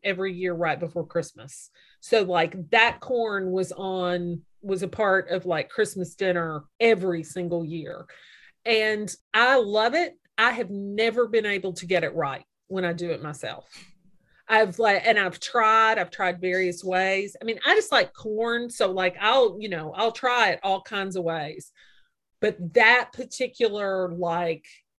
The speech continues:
'cause it's, there's, like, a creaminess to it. It's not creamed corn. It is fried corn.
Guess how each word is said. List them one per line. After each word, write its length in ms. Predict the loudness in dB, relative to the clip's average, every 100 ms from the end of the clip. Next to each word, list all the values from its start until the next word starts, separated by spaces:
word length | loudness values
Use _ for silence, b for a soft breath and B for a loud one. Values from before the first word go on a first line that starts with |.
| _ -18
'cause 200 | -12 -4
it's, 240 | -4 -4
there's, 400 | 0 4 6 6
like, 160 | 0 -4
a 80 | -8
creaminess 720 | -6 0 2 2 2 0 -2
to 260 | 0 2 2
it. 200 | 0 -2
It's 180 | -8 -10
not 420 | -4 0 0 0
creamed 440 | -4 -6 -4 -6 -8
corn. 480 | -8 -2 -2 -2 -4
It 140 | -10 -4
is 260 | -2 -2 0
fried 360 | 2 4 2
corn. 440 | -2 -8 -4 -4